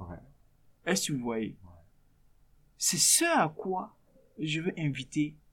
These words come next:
Speaker 2: mes jeunes frères. Ne commencez pas une activité et puis vouloir brasser des millions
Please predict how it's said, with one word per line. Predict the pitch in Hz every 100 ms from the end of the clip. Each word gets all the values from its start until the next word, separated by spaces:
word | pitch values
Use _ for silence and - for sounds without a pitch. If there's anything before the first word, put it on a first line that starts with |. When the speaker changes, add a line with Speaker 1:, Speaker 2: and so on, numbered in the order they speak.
| _
Speaker 2:
mes | 135 131 120
jeunes | 131 123
frères. | 120 - 110 110 - _ 101 92 104 101 _ _ _ _ _ _ _ _ _ _ _ _ _ _ -
Ne | 160
commencez | 160 - 175 165 160 165
pas | - - 185 165 _
une | 165 156
activité | 143 - 160 - - - 139 - - _ _ - _ _ _ _ _ _ -
et | 151
puis | 147 175
vouloir | 143 135 170 170 165 190 175 - - _ _ _ _ _ _ _ _ _ _ _ -
brasser | 143 143 151 165 - 180
des | 147
millions | 139 135 135 147